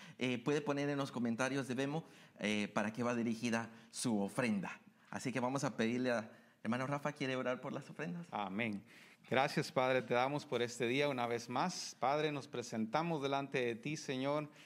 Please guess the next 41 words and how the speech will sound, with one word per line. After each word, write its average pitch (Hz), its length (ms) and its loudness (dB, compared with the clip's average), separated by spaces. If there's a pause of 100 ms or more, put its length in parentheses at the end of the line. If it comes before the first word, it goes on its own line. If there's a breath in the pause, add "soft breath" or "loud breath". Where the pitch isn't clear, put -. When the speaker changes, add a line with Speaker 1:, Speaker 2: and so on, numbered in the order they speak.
(380 loud breath)
Speaker 2:
Padre, 135 360 2
sabiendo, 143 580 2
mi 143 140 -2
Dios, 139 280 0
que 127 160 -2
ninguno 123 440 0
de 151 100 2
nosotros 143 560 -2
merece 123 480 -2
esta 123 260 -2
salvación 113 600 -4
tan 110 240 -2
grande, 127 400 0
Señor, 120 400 -2
y 120 320 -2 (280 loud breath)
definitivamente, 147 960 0
Señor, 139 320 -2
tú - 140 -4
nos 143 200 -2
has 131 160 0
dado 139 280 2
un 131 200 -2
plan, 135 440 2
Señor, 120 340 -2
de 113 160 0
viaje, 117 480 0 (300 loud breath)
porque 123 180 0
tu 120 160 -4
palabra 131 380 4
dice, 143 240 -2
Señor, 127 320 -2
que 127 160 0
no 123 160 0
somos, 135 400 -2
Señor, 123 280 -2
de 120 120 2
esta 117 260 -2
tierra, 127 300 0
sino 113 240 -4
que 110 100 -2
somos, 120 480 -4